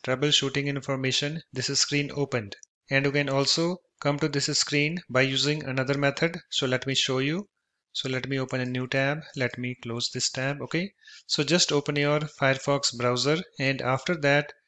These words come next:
you have to click on this three horizontal lines, this menu icon at the top right, and then click on this help, and then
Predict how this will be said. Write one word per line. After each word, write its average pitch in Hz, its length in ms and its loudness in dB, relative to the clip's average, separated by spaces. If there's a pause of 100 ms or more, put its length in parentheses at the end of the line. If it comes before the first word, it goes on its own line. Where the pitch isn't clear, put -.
(340)
you 147 100 2
have 139 240 4
to 143 220 -2 (120)
click 147 220 -2
on 135 160 0
this 139 280 0 (140)
three 143 140 -2
horizontal 135 640 0
lines, 135 400 0 (100)
this 135 180 0
menu 131 380 -2
icon 147 400 0 (320)
at 131 300 -2
the 156 200 0 (200)
top 131 220 2
right, 98 300 -6 (360)
and 127 180 0
then 147 300 4 (160)
click 135 180 -2
on 139 160 2
this 143 300 4
help, 143 340 2 (460)
and 131 180 -2
then 143 320 2